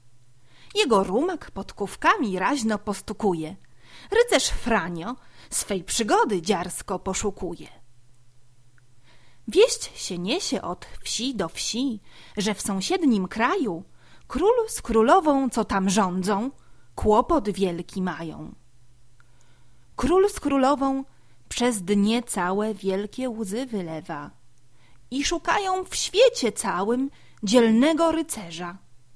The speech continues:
Trwoga straszna ogarnęła królewską rodzinę, bo im smok chce zjeść na obiad jedyną dziewczynę.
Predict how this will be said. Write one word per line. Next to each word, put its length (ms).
Trwoga 600
straszna 800
ogarnęła 580
królewską 680
rodzinę, 560
bo 220
im 260
smok 840
chce 280
zjeść 600
na 180
obiad 580
jedyną 640
dziewczynę. 680